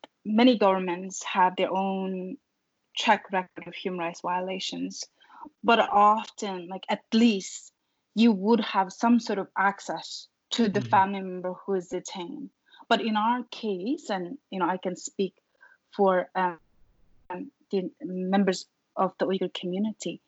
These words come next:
Speaker 1: you can't even talk to your detained family. You don't know if they're alive.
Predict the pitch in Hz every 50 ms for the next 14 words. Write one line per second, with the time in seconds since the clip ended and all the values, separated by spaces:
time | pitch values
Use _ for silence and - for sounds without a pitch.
0 | _ _ _ _ _ _ _ _ _ _ _ - 226 226 214 - - 214 220 226
1 | 247 254 254 - - - 202 202 196 190 185 165 - - - 196 190 202 - -
2 | - - 233 233 254 294 320 - - _ 202 196 185 175 - - - - 190 190
3 | - - 180 180 190 247 254 226 185 196 180 180 180 175 170 - - 185 170 -
4 | - 185 175 165 165 160 170 214 285 349 359 349 - -